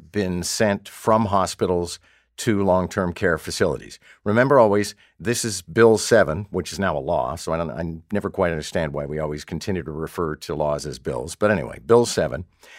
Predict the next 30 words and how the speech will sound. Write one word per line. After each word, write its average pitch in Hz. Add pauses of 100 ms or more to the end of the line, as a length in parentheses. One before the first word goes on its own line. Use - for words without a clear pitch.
(180)
and 95
it 98
is 95
the 90 (460)
law 104
that 95
the 92
provincial 104
Ford 104
administration 90
brought 80
to 90
bear 82 (1120)
on 95
people 107
who 104
are 92
told, 104
"You 101
know 110
what, 120
you're 101
well 104
enough 98
to -
get 92
out 85
of 82
the 82
hospital." 82